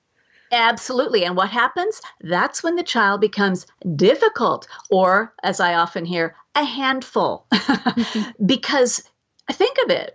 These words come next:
Speaker 1: If you're in a situation where nobody's in control, let's say you're on, I don't know, you could be in a tour or at a, at, at some event or whatever, and nobody's in control, you feel that you need to start controlling because nobody's
Speaker 2: Mm.
Speaker 1: driving this bus. I mean, this is how a lot of young kids feel.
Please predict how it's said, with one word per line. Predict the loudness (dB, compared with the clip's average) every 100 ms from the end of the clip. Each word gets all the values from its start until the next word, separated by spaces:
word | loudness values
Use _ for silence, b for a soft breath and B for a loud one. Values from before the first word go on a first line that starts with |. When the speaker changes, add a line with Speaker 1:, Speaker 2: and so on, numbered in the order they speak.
| -2 0
Speaker 1:
If | 0
you're | 0 2 2
in | 0
a |
situation | 0 0 0 0 0 0 0
where | 2
nobody's | 2 2 0 0
in | 0
control, | 0 0 2 2 4
let's | 2 0
say | 0
you're | 2 0
on, | -2 -4 -2
I | 0
don't | -2
know, | -4 -4
you | 0 0
could | 0
be | -2 -4 -12 _ -2
in | 0 0
a |
tour | 0 2 4 4
or | 4
at | 2 2
a, | -2 B B
at, | -4 -4 -4
at | -6 -2
some | -2
event | 0 0 -2 0
or | 0
whatever, | 0 -2 -2
and |
nobody's | 0 0 0
in | 0
control, | 2 2 2
you | 4 4
feel | 2 2 2
that | 2 2
you | 2 2
need | 0 -2
to | -2
start | -2 0 -2 -2
controlling | -6 -2 -2 -4 -6 -4
because | -4 -4 _ -2 0 0
nobody's | 0 2 0 0
Speaker 2:
Mm. |
Speaker 1:
driving | 2 2 0 0
this | 0
bus. | 0 -2 0
I | 0
mean, | 2
this | 2 -2
is | -4
how | -4 -4
a |
lot | -2 0 2 0
of | -2
young | 0 0
kids | -2 -4 -6 -8 B B -2
feel. | 2 4 2